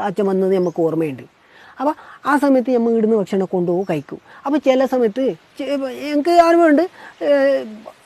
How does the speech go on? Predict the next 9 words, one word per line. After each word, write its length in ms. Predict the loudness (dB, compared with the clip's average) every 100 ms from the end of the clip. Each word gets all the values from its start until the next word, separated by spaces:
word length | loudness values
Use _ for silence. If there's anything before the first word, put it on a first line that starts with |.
| -20 _ -6 -2
ഈ 40 | 0 0 0
നമ്മൾ 180 | 2 2 2
ഇവിടെ 160 | 2
നിന്ന് 120 | 0 0
കൊണ്ടുപോകുന്ന 400 | 0 2 2 2 0
ഭക്ഷണം 340 | 0 -2 -2 -4 -14 -20 -20 _ -20 _ _ -6
അവർ 180 | 2 4 4 0 -8 0
ഉണ്ടാക്കുന്നത് 760 | 2 6 6 6 4 0 0 0 -4 _ -20 _ _ _ _ _ _ _ _ _ -20 -14 -4 -2 2
മുമ്പത്തെ 420 | 2 4 4 2